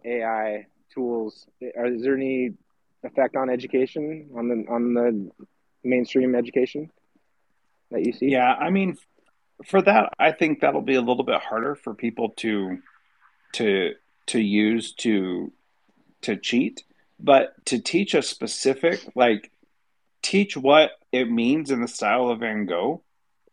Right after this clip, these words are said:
Speaker 2: with something that the kids can recognize and see. I think that's incredibly powerful. And to take, like, a, an idea that is current to them, like, for example, the, the Twitter logo of a blue bird,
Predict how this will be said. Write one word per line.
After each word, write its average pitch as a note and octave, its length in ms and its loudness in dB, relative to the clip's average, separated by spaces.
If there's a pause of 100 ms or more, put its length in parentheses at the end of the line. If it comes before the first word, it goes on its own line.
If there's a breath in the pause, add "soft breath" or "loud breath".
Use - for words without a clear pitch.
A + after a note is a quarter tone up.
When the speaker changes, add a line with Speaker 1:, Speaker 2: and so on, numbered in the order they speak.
Speaker 2:
with B2+ 200 2
something C3+ 440 0
that B2 160 -2
the A2 80 -4
kids A#2+ 340 -4
can G2+ 500 -4
recognize A#2 840 -4
and F#2+ 160 -8
see. A#2+ 360 -4 (380)
I B2+ 140 6
think G3+ 240 2
that's B2+ 200 -2
incredibly B2+ 540 0
powerful. F2+ 640 -2
And A#2+ 180 0
to A#2+ 100 -8
take, C#3+ 320 2
like, A2 420 2 (720)
a, A#2+ 220 4 (100)
an B2 140 4
idea B2 420 4
that B2 160 -2
is G#2 120 -4
current A#2+ 460 -8
to A#2 100 -8
them, A#2+ 400 -4 (260)
like, G#2 500 -2 (120)
for A#2 120 -4
example, G#2+ 500 -4
the, F#2+ 340 -6 (400)
the A2 100 0
Twitter B2 380 2
logo A2 440 4
of G2 160 0
a F#2+ 120 -6
blue G#2 280 -4
bird, G#2 460 -6